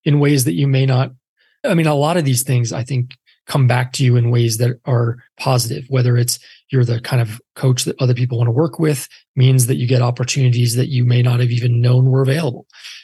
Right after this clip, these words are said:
You are active in your community, you get athletes, or you get opportunities, financial opportunities, business opportunities that you didn't know were even available, because I don't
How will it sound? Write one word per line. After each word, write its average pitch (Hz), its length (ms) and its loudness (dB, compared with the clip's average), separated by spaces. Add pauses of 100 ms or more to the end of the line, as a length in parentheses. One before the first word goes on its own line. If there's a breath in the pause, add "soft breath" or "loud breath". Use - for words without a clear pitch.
(140 loud breath)
You 127 480 2 (160)
are 135 180 0
active 127 360 -2
in 127 60 2
your 127 120 2
community, 156 580 -2 (240 soft breath)
you 139 560 2
get 139 280 0
athletes, 135 560 -2
or 135 100 2
you 131 140 0
get 131 200 0 (440)
opportunities, 131 640 0
financial 131 560 0
opportunities, 127 560 0
business 127 360 0
opportunities 127 600 2 (340 loud breath)
that 135 160 0
you 123 480 2
didn't 143 240 0
know 127 160 2
were 127 220 2
even 123 220 2
available, 123 440 0
because 120 380 -2 (880 soft breath)
I 123 160 -2
don't 170 260 -4